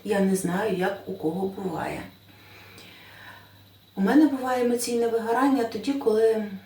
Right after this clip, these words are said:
ти щось робиш, робиш, робиш, чекаєш на результат,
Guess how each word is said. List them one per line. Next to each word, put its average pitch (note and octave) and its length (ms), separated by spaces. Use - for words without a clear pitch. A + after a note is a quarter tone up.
ти A3 120
щось G#3+ 360
робиш, F#3+ 720
робиш, F#3 800
робиш, G3+ 800
чекаєш F#3+ 640
на A#3 140
результат, B3 720